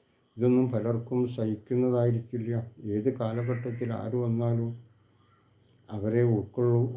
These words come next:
ഉൾക്കൊള്ളാനാകാത്തതായിട്ടുള്ള ശക്തി അപ്പുറത്ത് വളർന്നു വരുന്നു.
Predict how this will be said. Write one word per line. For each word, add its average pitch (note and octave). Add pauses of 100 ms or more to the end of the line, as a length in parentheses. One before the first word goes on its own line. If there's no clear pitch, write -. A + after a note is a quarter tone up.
ഉൾക്കൊള്ളാനാകാത്തതായിട്ടുള്ള A#2 (100)
ശക്തി A2+ (480)
അപ്പുറത്ത് G2+
വളർന്നു G2
വരുന്നു. F2+